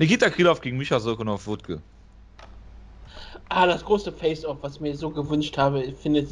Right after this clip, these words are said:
Speaker 2: endlich statt. Und ja,
Speaker 1: Ach ja,
Speaker 2: es,
Speaker 1: ich erinnere
Speaker 2: es,
Speaker 1: mich.
Speaker 2: es ist der perfekte Kampf, ja, die Offenbarung und alle auf uns zu. Nikita Krylov, ich habe ja gesagt, er sollte eigentlich jetzt um den Titel antreten. Das wäre das Beste gewesen, was hätte passieren können. Der Interim-Title-Shot gegen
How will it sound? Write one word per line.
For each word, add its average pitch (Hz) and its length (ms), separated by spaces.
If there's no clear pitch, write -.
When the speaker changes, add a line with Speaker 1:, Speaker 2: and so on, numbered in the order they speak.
Speaker 2:
endlich 143 240
statt. 151 300
Und 151 120
ja, 143 160
Speaker 1:
Ach 120 80
ja, 113 220
Speaker 2:
es, 76 80
Speaker 1:
ich 104 120
erinnere 101 240
Speaker 2:
es, 92 60
Speaker 1:
mich. - 320
Speaker 2:
es 156 160
ist - 220
der 160 100
perfekte 165 480
Kampf, 156 440
ja, 147 240
die - 120
Offenbarung 139 760
und 143 140
alle 143 160
auf 147 100
uns 139 180
zu. 143 140
Nikita 208 340
Krylov, 196 380
ich 202 140
habe 202 180
ja 185 40
gesagt, 170 300
er 151 80
sollte 165 240
eigentlich 160 480
jetzt 151 200
um 151 100
den 147 80
Titel 202 220
antreten. 180 480
Das 156 160
wäre 160 240
das 156 140
Beste 196 320
gewesen, 170 300
was - 20
hätte 165 140
passieren 160 380
können. 160 180
Der 151 180
Interim-Title-Shot 170 1300
gegen 156 460